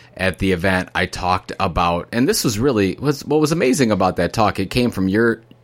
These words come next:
our conversation that we had on where is the industry going. And then you brought up the whole idea of the Gartner hype cycle. And I said, "Wow, that's,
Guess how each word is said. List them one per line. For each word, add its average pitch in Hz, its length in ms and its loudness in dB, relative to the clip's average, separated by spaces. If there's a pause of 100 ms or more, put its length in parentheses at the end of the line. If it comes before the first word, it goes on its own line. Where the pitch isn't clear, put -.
(540)
our 139 180 2
conversation 104 680 0
that 90 160 0
we 90 100 0
had 80 300 -2
on 80 180 -2
where 92 240 2
is 87 120 0
the 87 120 2
industry 82 380 -4
going. 65 360 -8 (460)
And 92 220 4
then 90 160 2
you 120 140 2
brought 104 260 2
up 92 160 0
the 90 80 -2
whole 90 240 -2
idea 85 560 -2
of 82 480 -6
the 85 160 -2
Gartner 92 320 0
hype 82 240 -2
cycle. 90 500 -6 (600)
And 92 560 0
I 107 160 -2
said, 87 320 -2
"Wow, 107 320 -2
that's, 110 320 -2